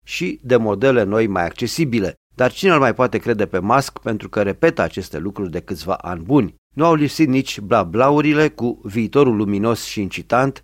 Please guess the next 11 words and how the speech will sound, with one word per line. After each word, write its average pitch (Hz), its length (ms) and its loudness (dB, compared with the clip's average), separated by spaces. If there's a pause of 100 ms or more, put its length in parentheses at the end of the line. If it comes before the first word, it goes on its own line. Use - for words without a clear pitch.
(140)
și - 140 -6
cu 139 140 -2
lucruri 127 300 0
la 113 100 4
care 110 240 0
nimeni 120 340 2
nu 104 80 0
a 98 60 2
îndrăznit 95 360 -4
să - 120 -8
viseze, 110 540 0